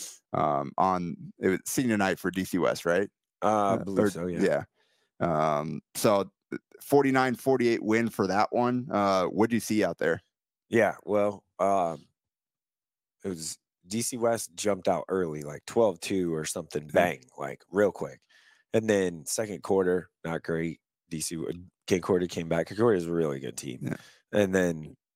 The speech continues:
Speaker 2: uh, came back, took the lead. I think it was, like, nineteen to eighteen. It was really low scoring. Um, took the lead by one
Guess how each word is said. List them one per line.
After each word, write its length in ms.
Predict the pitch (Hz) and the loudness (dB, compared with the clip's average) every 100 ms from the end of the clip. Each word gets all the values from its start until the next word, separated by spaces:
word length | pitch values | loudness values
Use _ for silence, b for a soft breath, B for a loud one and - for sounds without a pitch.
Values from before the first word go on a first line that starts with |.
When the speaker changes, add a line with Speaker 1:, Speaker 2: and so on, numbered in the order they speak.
| _ | _
Speaker 2:
uh, 240 | 92 78 80 | 0 0 0
came 240 | - 98 | 2 4
back, 260 | 98 92 - | 6 4 2
took 180 | 117 - | -2 0
the 100 | 104 | 0
lead. 420 | 92 98 98 87 | 2 2 2 0
I 40 | |
think 200 | 87 104 | -2 -4
it 40 | 82 | -4
was, 140 | 78 | -4
like, 140 | 78 - | -6 -12
nineteen 540 | 76 78 82 - 82 | -10 -8 -8 -10 -8
to 140 | - | -6
eighteen. 280 | 76 67 - | -6 -6 -2
It 60 | 101 | 0
was 80 | 82 | 2
really 280 | 85 65 | 2 2
low 180 | 64 64 | -2 -6
scoring. 380 | - - 64 71 b b b b b | -6 -10 -12 -16 b b b b b
Um, 460 | 120 110 92 76 65 _ _ _ _ _ _ _ _ _ _ _ _ _ | 4 6 6 2 -4 _ _ _ _ _ _ _ _ _ _ _ _ _
took 180 | - 104 | 0 2
the 100 | 104 | 2
lead 420 | 98 101 98 87 | 4 4 2 2
by 180 | 82 78 | 0 0
one 580 | 80 95 101 98 95 | 0 0 2 0 -2